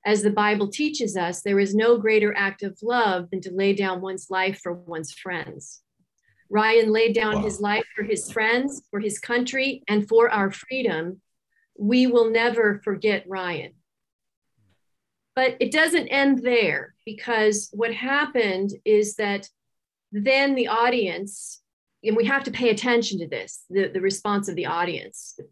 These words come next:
Speaker 1: the people listening, they burst into this emotional applause. Um, r-, the, the, the woman, uh, the, the wife, the widow, raised her eyes heavenward, and her eyes were filled with tears.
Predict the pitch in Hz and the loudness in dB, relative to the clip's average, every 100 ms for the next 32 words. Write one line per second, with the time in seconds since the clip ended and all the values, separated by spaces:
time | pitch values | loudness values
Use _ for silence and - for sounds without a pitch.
0 | - 175 202 196 180 170 170 156 151 - | -18 -8 -6 -6 -6 -8 -8 -10 -12 -16
1 | _ _ _ 190 233 226 202 185 247 277 | _ _ _ 2 4 4 2 4 4 4
2 | 160 139 - - 202 202 202 208 190 190 | 2 -2 -12 -4 0 0 0 -2 0 0
3 | 190 - 214 214 214 226 262 254 233 196 | -2 -6 0 2 4 4 2 0 -2 -2
4 | 185 175 - 214 196 143 147 175 - - | -4 -8 -8 -2 0 0 -2 -4 -10 -16
5 | _ _ _ _ _ 190 190 190 190 - | _ _ _ _ _ -4 -2 -2 -4 -8
6 | _ _ 185 196 202 175 208 196 - 185 | _ _ -4 -4 -4 -2 0 0 -2 -2
7 | 208 180 202 202 247 262 208 185 202 202 | -2 0 2 4 4 2 0 0 -4 -8
8 | _ _ - 170 190 185 180 175 _ _ | _ _ -20 -12 -6 -4 -6 -10 _ _
9 | 175 196 170 196 185 196 202 220 - 196 | -2 0 0 -2 -2 0 2 0 -2 -4
10 | 196 180 165 160 196 _ _ _ - 208 | -2 -2 -2 -4 -8 _ _ _ -2 2
11 | 226 254 254 262 240 220 214 202 175 175 | 4 4 0 -2 0 0 2 2 0 -4
12 | - - 240 240 240 202 185 170 170 - | -10 -10 -6 0 2 2 0 -2 -2 -6
13 | 185 196 214 190 208 220 196 202 - 240 | -6 -4 -4 0 2 2 0 -2 2 2
14 | 226 226 220 - 226 180 135 156 - - | 2 -4 -8 -8 -4 -2 -2 -6 -8 -14